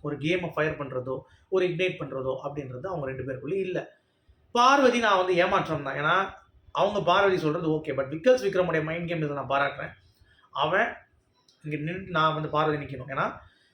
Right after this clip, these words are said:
ஒரு துருவம் இப்படி இருக்கும்போது இன்னொரு துருவம் இப்படி இருந்தானா அந்த கேம் வந்து மக்களுக்கு இன்ட்ரெஸ்டிங் ஆகி அப்படி பின்னி பிணைஞ்சு அடுத்த லெவல் கிரிட்டு கிரிட்டுன்னு போகும் அப்படின்ற மாதிரி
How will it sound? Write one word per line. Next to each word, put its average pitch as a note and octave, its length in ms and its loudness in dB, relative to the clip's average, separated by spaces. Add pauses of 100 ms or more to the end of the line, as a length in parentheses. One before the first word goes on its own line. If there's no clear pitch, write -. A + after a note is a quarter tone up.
(120)
ஒரு C3 280 -8
துருவம் A#3 360 2
இப்படி D3+ 220 -8
இருக்கும்போது F3+ 320 -2
இன்னொரு F3+ 200 0
துருவம் E3+ 240 0
இப்படி D#3 100 4
இருந்தானா D#3 320 0
அந்த D#3 240 -2
கேம் E3 320 -2
வந்து D#3 140 -4
மக்களுக்கு D3 380 -6
இன்ட்ரெஸ்டிங் C#3 380 -10
ஆகி D3+ 80 -4
அப்படி D3 140 -6
பின்னி D3 240 -6
பிணைஞ்சு D3 500 -8
அடுத்த D3 300 -4
லெவல் D#3+ 280 -4
கிரிட்டு D#3+ 240 -8
கிரிட்டுன்னு D#3 320 -4
போகும் C#3 300 -6
அப்படின்ற C3 260 -10
மாதிரி D3+ 320 -6